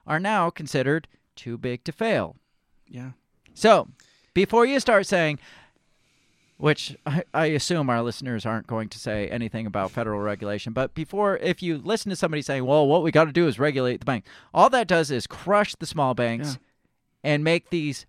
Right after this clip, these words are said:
Speaker 1: big banks that were the fucking problem to begin with,
Speaker 2: Yeah.
Speaker 1: which is why Dodd-Frank was wrote,
Speaker 2: Yeah.
Speaker 1: become too big to fail. And at the end of the day, if,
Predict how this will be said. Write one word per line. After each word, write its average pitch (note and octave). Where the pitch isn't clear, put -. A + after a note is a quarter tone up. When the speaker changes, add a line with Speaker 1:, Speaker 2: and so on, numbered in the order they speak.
Speaker 1:
big G#3+
banks F#3+
that E3+
were F#3
the D3+
fucking G#3+
problem F3
to -
begin G#3+
with, D#3+
Speaker 2:
Yeah. D#3+
Speaker 1:
which F3
is D#3
why B3
Dodd-Frank D3+
was A#2
wrote, B2+
Speaker 2:
Yeah. -
Speaker 1:
become E3+
too F#3+
big F3
to D3+
fail. C#3+
And C3+
at C3+
the D3
end D3
of D3
the C3+
day, C#3+
if, -